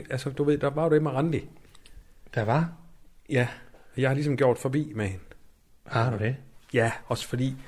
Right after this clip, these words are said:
Speaker 2: Nej, for fanden.
Speaker 1: jeg synes sgu, du havde ret i det der, at det er noget rod på arbejdsplads, og, og hun var sgu, øh,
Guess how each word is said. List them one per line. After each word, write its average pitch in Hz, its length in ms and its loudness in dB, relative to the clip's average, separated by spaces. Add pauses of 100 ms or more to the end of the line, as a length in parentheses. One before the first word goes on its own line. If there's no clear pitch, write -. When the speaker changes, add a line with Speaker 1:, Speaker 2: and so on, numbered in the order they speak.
(140)
Speaker 2:
Nej, 113 180 0
for 127 120 -4
fanden. 113 440 -2 (100)
Speaker 1:
jeg 135 140 2
synes 165 180 0
sgu, - 140 -2
du 131 100 4
havde 123 160 4
ret 127 140 2
i 107 120 -6
det 110 80 -2
der, 110 160 0 (960)
at - 120 -6
det 127 100 2
er 120 40 2
noget 117 220 0
rod 123 200 4
på 95 360 -4
arbejdsplads, 98 720 -6
og, - 80 -10 (1080)
og 113 100 -2
hun 113 180 2
var 117 120 4
sgu, 110 460 2
øh, 104 260 2